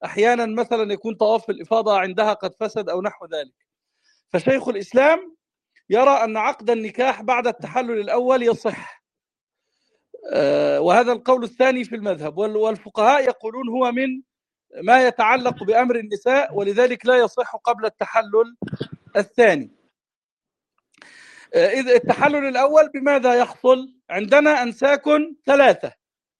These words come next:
أنساك ثلاثة: رمي وحلق وطواف، والسعي تابع للطواف، فباثنين من ثلاثة يحصل الأول،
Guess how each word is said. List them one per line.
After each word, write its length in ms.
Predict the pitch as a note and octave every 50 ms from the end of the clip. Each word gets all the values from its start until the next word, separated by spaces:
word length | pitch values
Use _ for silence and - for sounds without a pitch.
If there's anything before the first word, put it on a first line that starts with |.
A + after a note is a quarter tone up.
| -
أنساك 460 | F#3 G3+ G3 - B3 B3+ C4 B3+ B3+ - C#4+ D4 C#4+ C#4 C4+ - _ _ -
ثلاثة: 460 | A#3+ B3+ B3+ A#3 F#3 - - - - _ _ _ _ _ _ _ _ _ -
رمي 320 | F3 G#3+ C4 C#4+ C#4+ C#4+ D4 D#4 D#4+ D#4 E4 E4 - _ _
وحلق 580 | - F3+ F#3 - - B3+ C#4 C#4+ C4 _ - D4+ D#4 D#4+ E4 D#4 C4 -
وطواف، 560 | - G3+ G#3+ - A#3+ A#3 A#3 A3+ G3+ E3 - - _ _ _ _ _ _ _ _ _ _ _ _ _ _ _ _ _ _ _ _ _ _ _ -
والسعي 600 | F#3+ G3+ G3 - - D4+ D#4 C#4+ D4+ D4 C4 A#3+
تابع 480 | - C4 C#4 C#4+ C#4 B3+ C4+ C4 B3
للطواف، 640 | B3+ A#3+ B3 A#3+ A#3+ - B3 A3+ A3 G3+ D#3+ B2+ - _ _ _ _ _ _ _ _ _ _ _ _ _ _ _ _ _ _ _ _ _ _ _
فباثنين 1700 | _ - A3 - E4 G3+ F#3 D#3+ - - - - - - - _ _ _ - A#3+ F3+ G3+ - - - C4+ C#4 D4+ D#4+ D#4 C#4+ C#4 C4
من 120 | A#3+ A#3+ A#3
ثلاثة 760 | - A#3 A3+ A3+ B3+ C#4 D4 C#4 C#4+ D#4 D#4+ D#4+ C4+ - _ -
يحصل 440 | G3 A#3+ C#4 B3+ - - B3+ A#3+ A3+
الأول، 520 | A3+ G#3 G#3 G3+ G3+ F3+ D3+ C3+ B2 -